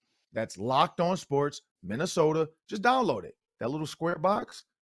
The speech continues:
will end up on your screen. You click it, you can jump right into our app, get all of our shows, all of our videos, endless podcasts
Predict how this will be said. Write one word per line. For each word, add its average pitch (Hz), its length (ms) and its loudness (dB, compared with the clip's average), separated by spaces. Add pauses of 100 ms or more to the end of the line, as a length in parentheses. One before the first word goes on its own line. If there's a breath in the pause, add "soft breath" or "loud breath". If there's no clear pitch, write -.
(140)
will 123 140 -6
end 185 180 0
up 180 180 4
on 165 240 0
your 151 140 -4
screen. 170 380 -8
You 123 100 -6
click 165 280 -4
it, 180 140 -4
you 147 80 -10
can 135 140 -8
jump 120 200 -6
right 135 140 0
into 139 220 -8
our 127 180 2
app, 131 280 -2 (360 soft breath)
get 104 100 -4
all 156 280 8
of 151 80 2
our 156 160 6
shows, 120 400 0
all 127 220 4
of 170 80 -2
our 190 140 4
videos, 143 640 4 (500 soft breath)
endless 254 680 2 (340)
podcasts 180 920 -2